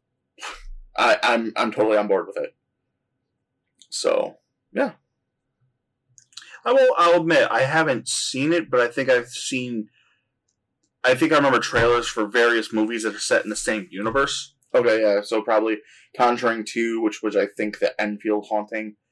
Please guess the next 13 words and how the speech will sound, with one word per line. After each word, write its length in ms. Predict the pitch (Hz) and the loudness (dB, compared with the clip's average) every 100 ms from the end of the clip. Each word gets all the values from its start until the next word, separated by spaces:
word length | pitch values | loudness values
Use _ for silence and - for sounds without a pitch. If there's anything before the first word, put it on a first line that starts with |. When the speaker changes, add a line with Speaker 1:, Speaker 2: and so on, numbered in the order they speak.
| - - _ _ | -20 -20 _ _
Speaker 1:
uh, 140 | 117 113 | -2 0
which 160 | 110 | 0
is 100 | 117 117 | -4 0
the 60 | |
most 200 | 117 107 | 0 0
documented 480 | 120 107 110 107 104 | -2 -2 -4 -4 -4
haunting 340 | - 104 98 | -4 -4 -6
in 80 | 95 - | -12 -8
England 340 | 110 110 110 | -6 -6 -2
and 140 | 98 95 | -4 -4
possibly 400 | 95 - 95 92 | -10 -10 -12 -10
the 100 | 95 | 0
world. 340 | 165 170 165 | 2 2 -2